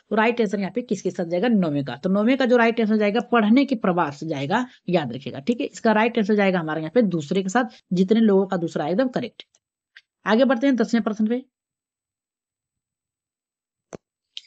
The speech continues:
दसवां प्रश्न कह रहा है भाषा कक्षा में कहानी सुनाने का मूल उद्देश्य क्या होता है? तो पहला कह रहा है बच्चों की कल्पना शक्ति का विकास करना। देखिए बहुत ही अच्छा प्रश्न है एकदम। कह रहा है कि बच्चों के सुन को दोहरा-, नहीं,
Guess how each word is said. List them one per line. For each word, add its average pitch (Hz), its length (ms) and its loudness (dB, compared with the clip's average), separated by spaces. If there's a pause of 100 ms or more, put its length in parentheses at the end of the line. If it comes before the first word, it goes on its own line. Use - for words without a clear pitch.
(280)
दसवां 269 240 2
प्रश्न 262 220 0
कह 262 80 0
रहा 262 100 4
है 247 100 4
भाषा 196 340 2
कक्षा 240 320 0
में 247 140 2
कहानी 214 300 2
सुनाने 214 380 2
का 247 120 2
मूल 214 240 4
उद्देश्य 196 380 0
क्या 180 120 0
होता 143 240 -4
है? 143 100 -6
तो 185 100 -4
पहला 233 160 2
कह 247 100 -4
रहा 269 100 4
है 220 60 4
बच्चों 220 260 2
की 269 100 -2
कल्पना 226 340 2
शक्ति 220 280 -6
का 226 100 0
विकास 180 340 -2
करना। 208 320 -2 (500)
देखिए 143 320 -4 (280)
बहुत 214 220 2
ही 233 40 6
अच्छा 214 160 0
प्रश्न 196 280 -2
है 208 120 4 (500)
एकदम। 165 300 -2 (320)
कह 220 80 4
रहा 240 80 4
है 262 60 2
कि 247 60 4
बच्चों 233 260 4
के 269 120 0
सुन 262 220 2
को 269 80 4
दोहरा-, 220 320 4
नहीं, 220 260 4